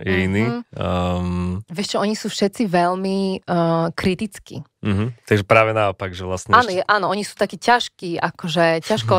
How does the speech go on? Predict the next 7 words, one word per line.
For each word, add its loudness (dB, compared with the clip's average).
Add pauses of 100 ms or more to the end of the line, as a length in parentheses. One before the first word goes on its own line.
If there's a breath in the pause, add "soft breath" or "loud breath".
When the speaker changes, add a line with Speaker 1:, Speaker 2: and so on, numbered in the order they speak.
Speaker 1:
Mhm. -12
Speaker 2:
ťažko -2
uspokojiteľní. 0 (840)
Ťažko 0
uspoko- -2
Speaker 1:
Uspokojiteľný. 0
Speaker 2:
Áno. 6